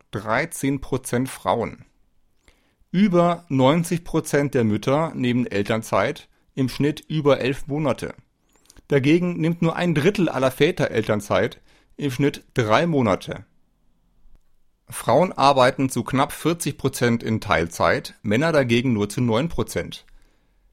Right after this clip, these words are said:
Dieser Trend wird sich in absehbarer Zeit wohl auch nicht umkehren.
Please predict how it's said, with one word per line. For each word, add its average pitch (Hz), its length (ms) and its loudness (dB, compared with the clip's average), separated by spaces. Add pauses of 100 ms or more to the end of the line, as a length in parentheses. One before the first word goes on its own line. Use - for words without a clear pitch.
(120)
Dieser 160 200 2
Trend 135 380 0
wird 139 160 4
sich 135 180 -4
in 127 120 -2
absehbarer 113 600 0
Zeit 110 320 0
wohl 113 120 -2
auch 107 120 -2
nicht 127 140 -4
umkehren. 143 540 -2